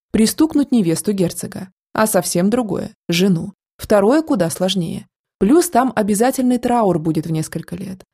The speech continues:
Вообще невыгодное дело. Так что если меня и возьмутся устранять, то только до брака. Блин, ну сама понимаю, что чудю жутко.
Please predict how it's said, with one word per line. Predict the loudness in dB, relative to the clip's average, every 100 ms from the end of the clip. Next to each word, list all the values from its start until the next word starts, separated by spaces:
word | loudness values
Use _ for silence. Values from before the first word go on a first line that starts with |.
| _
Вообще | 2 2 2 2
невыгодное | 2 2 -2 -4 -6
дело. | -8 -10 -12 -16 _ _
Так | 0 2
что | 2 0
если | 0 0 2
меня | 2 4 4
и | 2 0
возьмутся | 0 2 2 2 0
устранять, | -2 -4 -2 0 0 -2 -4 -12 _
то | 0
только | 2 2 2 0 -2
до | -2
брака. | -2 -6 -8 -14 -16 _ _ _ _
Блин, | 0 2 4
ну | 2
сама | 0 0 0
понимаю, | 0 0 0 0 0
что | 0 -2
чудю | -2 -2 0 0
жутко. | -2 -4 -12